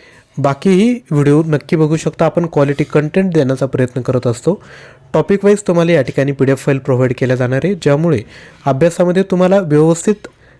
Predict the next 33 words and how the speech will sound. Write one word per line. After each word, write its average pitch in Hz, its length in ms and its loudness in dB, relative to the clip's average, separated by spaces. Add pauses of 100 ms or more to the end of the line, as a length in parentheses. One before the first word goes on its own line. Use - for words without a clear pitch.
(140)
काय 156 120 2
म्हणता 156 220 0
येईल 160 100 -2
की 208 80 0
टाइमटेबल 165 500 0
करून 180 260 0
तुम्हाला 147 340 -2
अभ्यास 135 280 -4
करणं 135 380 -2
सोपं 156 360 -2
जाणार 117 260 -2
आहे. 113 240 -6 (440)
त्यामुळे 156 260 2
ज्यांनाही 156 540 2
हवं 139 320 2
असेल 117 260 -4 (400)
त्यांनी 143 220 2
त्र्याण्णव 170 440 0 (120)
छप्पन्न 160 240 0
पंचवीस 143 380 -2
साठ 131 200 0
चौतीस 151 280 -4
यावर 143 160 2
आजच 147 300 0
WhatsApp 160 320 -2
करा, 165 160 2 (420)
तुम्हाला 156 260 2
पीडीएफ 139 320 0
स्वरूपात 160 340 0
मटेरियल 127 340 0
प्रोव्हाइड 127 400 0
केलं 113 160 0
जाईल. 113 220 -2